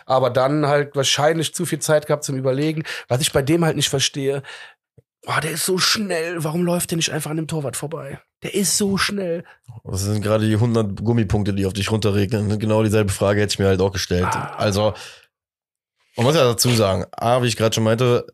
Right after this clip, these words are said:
Speaker 2: geil, wie er sich überhaupt in diese Situation reinbringt, dass er es riecht, dass er mit seiner Schnelligkeit und seiner Geilheit auf den Ball überhaupt in diese Situation kommt, das Ganze erzwingt. Die ersten fünf Meter, wie der Ball so, so,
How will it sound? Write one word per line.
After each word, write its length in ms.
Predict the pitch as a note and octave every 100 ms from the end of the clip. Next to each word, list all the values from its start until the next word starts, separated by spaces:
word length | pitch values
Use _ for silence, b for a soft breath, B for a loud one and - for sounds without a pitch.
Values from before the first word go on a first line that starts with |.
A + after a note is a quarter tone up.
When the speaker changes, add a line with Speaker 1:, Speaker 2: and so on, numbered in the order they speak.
| _ _ _ - _ A2+
Speaker 2:
geil, 360 | G#2+ B2+ C3+ C3+
wie 100 | A#2+
er 100 | A#2
sich 160 | A2 A#2+
überhaupt 300 | A#2 A2+ A#2
in 40 |
diese 140 | A2
Situation 520 | A2 A2 G#2+ G#2 A2 G#2+
reinbringt, 480 | A2+ C3+ B2+ B2+
dass 120 | A#2 G2+
er 80 |
es 160 | A2 G#2
riecht, 220 | A#2 B2+
dass 140 | A#2+ A2
er 60 |
mit 140 | A2 G#2+
seiner 220 | G#2+ G#2
Schnelligkeit 640 | - A#2+ B2 - - A2
und 40 | G2+
seiner 240 | G#2+ G#2
Geilheit 520 | G2 G#2 A2 G#2+ A2
auf 160 | - A2
den 180 | A2+ G#2
Ball 300 | A2 A2 A2 B B B
überhaupt 380 | A2+ G#2+ A2+ A2+
in 60 |
diese 140 | G#2 A2
Situation 560 | A2 G#2+ G#2+ - G#2+
kommt, 200 | G#2 G#2+
das 120 | F#2+
Ganze 240 | F#2+ F#2+ G2+
erzwingt. 420 | F2+ - G2 D#2+ B B B B B _ _ _ _ _
Die 560 | A2 G2+ G#2 G#2 G#2 - _ _ _ _ _ _ _
ersten 600 | B2 C3+ - C3+ C3 C3
fünf 340 | - C3+ C#3 -
Meter, 680 | B2 C#3+ C#3+ B2+ A#2+ A#2 -
wie 240 | G1+ A2+ A#2+
der 100 | A2+
Ball 240 | A2+ B2
so, 100 | A#2
so, 180 | A2